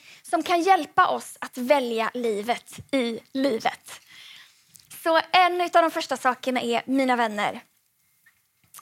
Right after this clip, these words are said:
Mina vänner. Ibland pratar vi om friends of our destiny eller framtidsvänner.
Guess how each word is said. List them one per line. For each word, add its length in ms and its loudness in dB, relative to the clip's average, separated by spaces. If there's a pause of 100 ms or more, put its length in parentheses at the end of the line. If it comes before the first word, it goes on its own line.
(140)
Mina 340 4
vänner. 440 0 (280)
Ibland 300 2
pratar 280 0
vi 160 0
om 60 -4
friends 540 0
of 220 2
our 200 2
destiny 640 -2 (260)
eller 400 2
framtidsvänner. 1600 -4